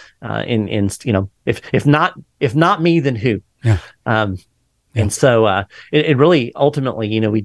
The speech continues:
Speaker 1: we can talk about, we can talk about politics, we can talk about, uh, what governments do. Ultimately, it comes down to, uh, individuals and groups of individuals working together, um, and, and trying to make,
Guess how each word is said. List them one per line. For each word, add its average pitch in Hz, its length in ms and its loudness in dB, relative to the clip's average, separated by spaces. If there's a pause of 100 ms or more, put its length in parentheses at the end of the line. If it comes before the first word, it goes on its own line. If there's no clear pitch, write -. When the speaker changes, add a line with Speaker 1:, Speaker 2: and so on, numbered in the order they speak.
Speaker 1:
we 123 120 -4
can 117 160 -2
talk 131 260 0
about, 120 400 0 (340)
we 123 80 -12
can 117 120 -10
talk 151 220 0
about 127 200 -2
politics, 160 640 0
we 135 80 -10
can 123 120 -8
talk 113 300 -2
about, 107 300 -4 (260)
uh, - 200 -10
what 120 320 -4
governments 139 460 0
do. 139 300 2
Ultimately, 127 380 -2
it - 80 -10
comes 123 200 -2
down 107 280 0
to, 110 260 -2 (420)
uh, 104 280 -2
individuals 110 760 2
and 113 180 -6
groups 120 300 0
of 120 100 -2
individuals 107 600 0
working 110 360 0
together, 107 460 0 (480)
um, 107 300 -4
and, 110 140 -8 (240)
and 101 100 -2
trying 107 220 -2
to 101 60 -4
make, 104 300 0